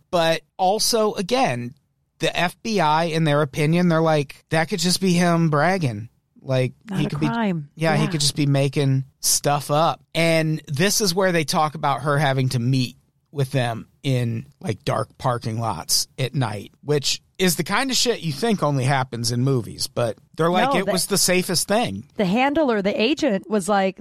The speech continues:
Speaker 2: "I've, I've dealt with a lot of C Is and a lot of undercovers, and unfortunately,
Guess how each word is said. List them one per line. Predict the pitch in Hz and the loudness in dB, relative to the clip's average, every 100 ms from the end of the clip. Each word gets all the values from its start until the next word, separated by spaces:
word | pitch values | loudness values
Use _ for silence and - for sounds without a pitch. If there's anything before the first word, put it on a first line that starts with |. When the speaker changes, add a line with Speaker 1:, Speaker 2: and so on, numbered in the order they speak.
| - | -4
Speaker 2:
"I've, | 202 208 | 0 0
I've | 170 - 190 196 | -4 -2 -2 0
dealt | 175 202 202 | 0 -2 0
with | 196 | 0
a | |
lot | 196 190 196 | 2 2 0
of | |
C | - 214 | -2 0
Is | 190 190 185 | 2 2 2
and | 190 | 2
a | |
lot | 185 185 | 2 2
of | 180 185 | 0 -2
undercovers, | 180 220 226 208 180 - | -2 0 0 0 0 -2
and | 185 | 0
unfortunately, | 185 - 233 247 208 185 185 180 | 0 0 0 0 -2 0 0 -2